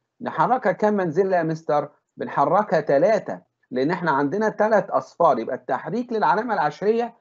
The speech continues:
حسب عدد الأصفار. لأن عندنا هنا كام صفر؟ نعد كده مع بعض، أدي واحد، اتنين، تلاتة.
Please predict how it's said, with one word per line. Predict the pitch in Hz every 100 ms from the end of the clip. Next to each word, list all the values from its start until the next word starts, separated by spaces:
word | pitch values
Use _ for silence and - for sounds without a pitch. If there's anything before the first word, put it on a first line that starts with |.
| _ _
حسب | - 208 233 185
عدد | 156 208 196 170
الأصفار. | 160 - - 165 135
لأن | 139
عندنا | 156 196 190 185
هنا | 202
كام | 190 190 185
صفر؟ | - 190 196 _ _ _
نعد | 123 143 165
كده | 175 196 196
مع | 180 180
بعض، | 226 240 -
أدي | 127 131
واحد، | 147 196 - 170
اتنين، | 139 135 147 185
تلاتة. | 196 208 226 214 117